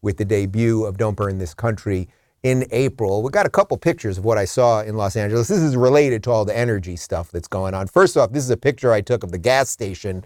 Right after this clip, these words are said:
near the PragerU offices. And look at those freaking gas prices, okay?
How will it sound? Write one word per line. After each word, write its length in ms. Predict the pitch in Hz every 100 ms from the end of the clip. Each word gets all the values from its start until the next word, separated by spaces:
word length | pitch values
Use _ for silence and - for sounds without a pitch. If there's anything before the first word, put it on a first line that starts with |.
| _ _ -
near 220 | 123 135
the 60 | 117
PragerU 600 | - 135 120 120 123 113
offices. 560 | 107 110 95 - 87
And 140 | 117 113
look 240 | 175 208
at 140 | 220 -
those 280 | 131 123
freaking 720 | - 165 165 - 165 151 151 - _ 113
gas 480 | 135 131 131 - _ _ _
prices, 840 | - 151 151 - 131 104 73 - -
okay? 500 | 127 117 135 135 131